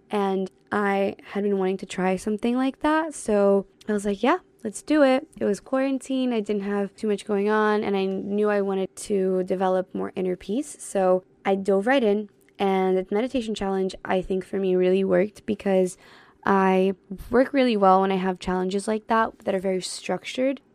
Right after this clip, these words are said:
And basically, the way the challenge was, was it was a fifteen-minute audio that you would listen to every day. And the first five to seven minutes of it was Deepak Chopra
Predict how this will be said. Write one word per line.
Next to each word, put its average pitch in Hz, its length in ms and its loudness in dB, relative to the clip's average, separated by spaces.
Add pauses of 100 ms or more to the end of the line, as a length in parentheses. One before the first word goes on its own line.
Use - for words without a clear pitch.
And 233 160 0
basically, 233 800 4
the 226 80 0
way 202 280 -2
the 202 100 -6
challenge 277 580 -4
was, 254 560 -2
was 202 480 2
it - 120 0
was 190 140 -2
a 190 60 -6
fifteen-minute 240 680 0
audio 190 560 2
that 208 160 -4
you 190 80 -2
would 185 120 -6
listen 185 280 -6
to 196 160 -4
every 190 240 -2
day. 180 400 -2 (560)
And 202 180 -2
the 202 60 -2
first 226 600 -6 (280)
five 202 640 -6 (260)
to - 100 -20
seven 196 440 -4
minutes 180 480 -6
of 185 180 -4
it 185 260 0
was 180 300 -6
Deepak 185 360 -6
Chopra 240 540 -2